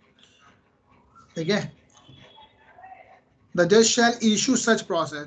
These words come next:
तो जज साहब issue कर सकते हैं वो process, shall लिखा है, but मना भी कर सकते हैं, unless he consider for the reason to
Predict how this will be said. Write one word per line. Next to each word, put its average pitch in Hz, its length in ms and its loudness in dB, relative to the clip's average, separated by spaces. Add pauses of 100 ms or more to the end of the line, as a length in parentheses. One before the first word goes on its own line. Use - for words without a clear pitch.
(120)
तो 202 80 -2
जज 196 200 0
साहब 226 360 0
issue 226 300 0 (100)
कर 226 120 4
सकते 220 320 -4
हैं 196 80 -2
वो 190 60 -2
process, 180 460 -4 (220)
shall 190 320 -4
लिखा 190 380 0
है, 196 140 -4 (1300)
but 208 360 2 (160)
मना 185 280 0
भी 233 140 0
कर 214 180 -2
सकते 175 300 -8
हैं, 202 220 -12
unless 208 420 -2
he 226 160 -2 (100)
consider 214 440 -2
for 214 120 -2
the 208 120 -2
reason 196 320 0
to 208 100 -6